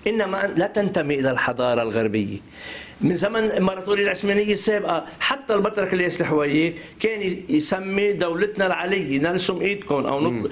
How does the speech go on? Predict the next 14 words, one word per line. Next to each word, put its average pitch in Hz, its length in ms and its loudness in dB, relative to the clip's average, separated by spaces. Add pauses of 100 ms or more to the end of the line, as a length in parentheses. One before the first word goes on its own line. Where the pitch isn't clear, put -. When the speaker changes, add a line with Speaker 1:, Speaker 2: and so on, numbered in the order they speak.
(160)
Speaker 1:
يعني 156 240 0
كان 190 220 0
يح-، 208 340 0
يحس - 680 -2
المواطن 151 680 4
في 156 140 0
لبنان 127 400 2
Speaker 2:
بانتماء. 104 320 2
Speaker 1:
أو 175 140 -2
بسوريا 180 680 0
أنه 190 360 0
ينتمي 214 480 2
إلى 135 160 4
الإمبراطورية. 113 680 -2